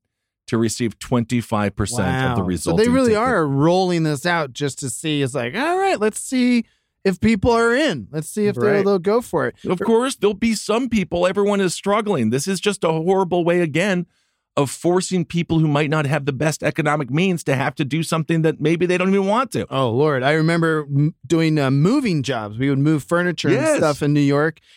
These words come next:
Speaker 2: And if you
Speaker 3: Mm-hmm.
Speaker 2: were a mover and, you know, we had to double park all the time so we could get some sofa into some building wherever. And if we got busted,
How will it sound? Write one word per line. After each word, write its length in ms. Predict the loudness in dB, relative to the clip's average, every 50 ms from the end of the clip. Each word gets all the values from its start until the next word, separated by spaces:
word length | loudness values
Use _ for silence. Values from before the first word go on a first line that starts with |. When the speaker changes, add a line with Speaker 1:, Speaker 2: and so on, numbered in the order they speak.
| _ _ -4
Speaker 2:
And 320 | -2 0 0 2 2 0 0
if 180 | 0 0 0 0
you 160 | 2 2 2
Speaker 3:
Mm-hmm. 80 | 2
Speaker 2:
were 160 | 2 2 2 2
a 80 | 2
mover 580 | 2 2 2 2 2 0 0 0 0 -2 -2 -4 -8 _ _ _ _ _ -4
and, 340 | -2 0 0 0 -2 -4 -4
you 140 | -2 0 2
know, 100 | 2 2
we 140 | 2 2 2
had 160 | 2 2 0
to 60 | 2
double 280 | 2 2 0 2 0 -2
park 300 | 0 0 0 0 0 0
all 160 | -2 -2 0
the 100 | -2 -2
time 340 | 0 0 2 2 0 0 -2
so 140 | -2 -2 -2
we 80 | 0
could 160 | 0 -2 -2
get 220 | 0 -2 -4 -4 -4
some 320 | -4 -2 0 2 2 0
sofa 520 | -2 -4 -2 0 0 0 0 2 0 2 2 2
into 160 | 0 0 -2
some 280 | -2 -2 0 0 0 2
building 360 | 2 2 2 2 2 0 0
wherever. 480 | 2 0 2 0 2 2 0 0 -2 -4 _ _ _ _ _ _ _
And 180 | -2 0 2 2
if 120 | 0 2
we 120 | 2 2 2
got 220 | 2 2 0 0
busted, 480 | 0 0 0 -2 -2 -2 0 0 0